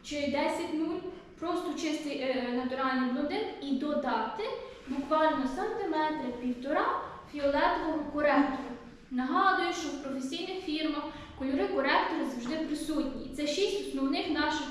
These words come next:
кольорів. Це три первинних: синій, жовтий, червоний, і три вторинних: зелений, оранжевий і фіолетовий.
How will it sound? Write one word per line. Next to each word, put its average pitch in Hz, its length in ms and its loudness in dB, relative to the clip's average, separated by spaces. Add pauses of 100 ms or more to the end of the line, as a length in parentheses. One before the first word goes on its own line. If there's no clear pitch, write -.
кольорів. 277 480 -4
Це 254 260 -2 (300)
три 370 160 0
первинних: 277 580 2
синій, 269 520 0
жовтий, 240 420 -2 (100)
червоний, 254 460 -2 (200)
і - 120 -8
три 415 120 0
вторинних: 294 600 0
зелений, 330 520 2 (360)
оранжевий 320 560 2
і 302 440 0 (220)
фіолетовий. 262 680 2